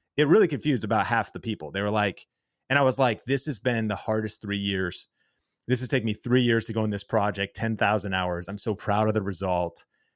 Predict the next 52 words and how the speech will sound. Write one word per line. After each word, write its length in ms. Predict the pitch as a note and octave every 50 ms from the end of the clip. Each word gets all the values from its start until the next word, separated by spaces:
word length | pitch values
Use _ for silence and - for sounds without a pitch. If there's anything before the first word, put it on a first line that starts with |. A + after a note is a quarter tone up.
| _ _
How 300 | - - A#2 A2+ A2+ A#2+
to, 80 | B2 A#2 - -
to 140 | - B2 G#2+
be, 240 | E2+ G#2+ G#2 F#2+ -
how 140 | G#2 A2+
to 60 | A2+ G#2+
monetize 540 | G#2 G#2 G#2 A2 A2 G#2+ - B2 A2+ G2+
like 140 | A2+ A2 -
a 40 | G#2+
boss 400 | F2 E2 G2+ G2 G2+ G2+ - -
on 160 | F#2 F2 F2+
Threads." 680 | - - F2 F2+ F2+ F2+ F2 F2 F2 D#2+ - - - - _ _ _ _ _ _ _ _
And 80 | - A2
people 180 | C#3 D3 D3+
were 100 | F3 E3
like, 300 | C#3+ B2+ A#2 A2 - - _ _ _ _ _ _ _ _ _ _ _ _ _ _ _ _ _
"How 180 | - - E3+ F#3+
could 200 | - A#3 F#3+ F#3
you 120 | G#3 G#3+
have 160 | G3+ D#3+ B2
spent 300 | - - - F3 D#3+ B2+
three 200 | - - B2 A2+
years? 380 | G#2 F#2+ G#2+ D3 F#3+ F3+ A2 F2+
It's 140 | G2 - -
only 180 | B2+ C#3+ C#3+
been 180 | A2+ G#2 G#2 G#2+
out 320 | A2+ C#3 E3+ E3 A#2 - - _ _ _ _ _
for 140 | - -
twenty-four 440 | - - - C#3 D3 - - F#2+ F#2
hours." 540 | F#2+ B2+ E3+ F3+ G#2 D#2 - - - - - _ _ _ _
And 60 | G2
I 40 | D#2+
was 100 | C#2 D#2+
like, 140 | F2+ E2 - _ _ _ _ _ _ _ _ _ _ _
"It's 80 | - -
a 40 |
joke, 320 | - A#2 C3 B2+ D#2+ - -
bro. 220 | - - - - _ _ _
It 40 | -
was, 200 | E2+ D2+ - - - _ _ _ _ _ _ _ _ _ _ _ _ _ - - - _ _ _ _
it's 80 | - -
a 60 | D#2+
joke." 440 | - - G2 G2+ F2+ C#2+ - - _ _ _ _ _ _ _ -
And 80 | -
then 100 | D#3+ E3
other 180 | D#3 D#3+ G3 F3
people 240 | C#3+ F3 - C3+ C3
were 60 | B2+
like, 260 | C3 B2+ A#2+ G#2 -
"You're 180 | D3+ G3 G#3+ G#3
lying." 440 | G3 G3 F#3+ F#3 F#3 D#3 D3 D#3 D#3+
<laughs> 40 | -